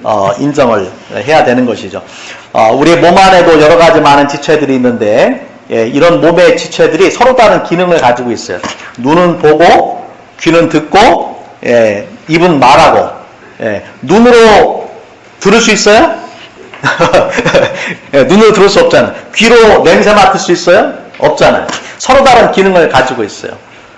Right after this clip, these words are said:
예, 그리고 이 중에 하나라도 없으면은, 어, 불편합니다. 예, 물론 이제 노력을 하면은 살 수는 있겠지만은,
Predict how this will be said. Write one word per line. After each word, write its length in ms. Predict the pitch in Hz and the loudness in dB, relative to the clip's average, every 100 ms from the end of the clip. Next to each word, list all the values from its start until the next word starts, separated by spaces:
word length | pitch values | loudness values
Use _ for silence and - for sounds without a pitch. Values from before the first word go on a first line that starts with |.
| _ | _
예, 240 | 110 101 - - - | -8 -8 -10 -20 -2
그리고 520 | 160 185 185 - - | 2 4 2 0 -4
이 100 | 170 | -4
중에 220 | 214 220 | 0 2
하나라도 540 | 202 202 254 254 226 185 | 2 2 4 4 4 4
없으면은, 640 | 170 190 185 202 294 - - - - | 2 0 2 2 2 0 -8 -16 -4
어, 180 | 127 - | -4 -2
불편합니다. 680 | 202 - 202 143 98 - - - - - - | -2 0 2 0 -4 -10 -12 -20 -20 -12 -6
예, 120 | 110 117 | -6 0
물론 260 | 208 226 | 2 4
이제 320 | 202 196 202 - - - - | 4 2 2 0 -6 -12 -8
노력을 560 | 247 381 480 - 202 | 0 2 4 4 2
하면은 440 | 190 208 196 175 147 - - | 2 2 2 2 0 -8 -16
살 200 | - 196 | -4 -2
수는 180 | 196 170 | -2 -4
있겠지만은, 720 | 160 165 156 135 151 185 - | -2 -2 0 2 2 2 0